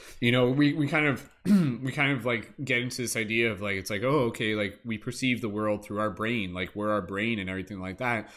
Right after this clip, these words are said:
But it's like, really, you know, like, we have, like, multiple, like, intelligence centers, and our heart, as we're realizing more and more and more, is this incredible intelligence center. The heart literally is a brain as well as, like, the gut. It's like your gut, your heart, and your brain.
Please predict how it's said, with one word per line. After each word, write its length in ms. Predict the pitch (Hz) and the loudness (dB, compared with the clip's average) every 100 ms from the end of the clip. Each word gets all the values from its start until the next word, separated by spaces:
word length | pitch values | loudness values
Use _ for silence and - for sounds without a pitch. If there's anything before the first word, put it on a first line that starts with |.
| - - | -20 -6
But 120 | 123 120 | 2 2
it's 200 | 123 131 | 4 2
like, 200 | 123 110 | 0 0
really, 360 | 120 185 147 | 2 4 4
you 80 | 110 | 2
know, 140 | 107 107 | 0 -2
like, 180 | 107 | -2
we 120 | 107 113 | 0 -2
have, 140 | 107 | 0
like, 200 | 104 104 | -4 -4
multiple, 1120 | 110 110 120 139 143 120 113 104 101 98 113 | -8 -4 -2 -2 -2 -4 -2 -2 -2 -6 -8
like, 280 | 110 104 98 | -6 -4 -4
intelligence 760 | 110 104 - 123 127 107 98 - | -6 -10 -6 -4 -2 -4 -6 -8
centers, 480 | 98 95 98 92 98 | -8 -10 -10 -10 -8
and 120 | 101 | -8
our 100 | 101 | -8
heart, 680 | - 151 185 107 110 - - | -4 -2 0 -2 -6 -10 -10
as 220 | 117 110 | -8 -6
we're 80 | 117 | -4
realizing 440 | 117 135 107 104 | -2 0 -2 -4
more 180 | 101 107 | -8 -6
and 80 | 107 | -6
more 120 | 104 | -6
and 100 | 101 | -6
more, 280 | 123 156 110 | -4 -2 -4
is 340 | - 127 123 | -4 -4 -4
this 160 | 113 117 | -4 -8
incredible 480 | 107 117 110 101 101 | -8 -6 -6 -4 -8
intelligence 540 | 95 107 110 101 92 | -10 -8 -8 -8 -12
center. 180 | 95 90 | -12 -12
The 80 | 98 | -10
heart 300 | - 160 147 | -6 -4 -2
literally 420 | 143 135 110 - | -2 -2 -4 -4
is 520 | 120 131 113 92 87 - - - _ 104 | -2 0 0 -4 -8 -14 -20 -20 _ -6
a 60 | |
brain 360 | 107 131 135 98 | -2 0 0 -2
as 140 | 98 | -6
well 140 | 113 110 | -4 -4
as, 100 | 107 | -4
like, 160 | 104 | -6
the 80 | 95 | -6
gut. 240 | 90 113 | -4 -4
It's 140 | 92 101 | -4 -8
like 100 | 101 | -10
your 80 | 98 | -6
gut, 260 | 113 135 | -4 -4
your 120 | 120 | -6
heart, 160 | 104 117 | -6 -6
and 100 | 110 | -6
your 80 | 98 | -8
brain. 380 | 107 107 95 | -6 -6 -8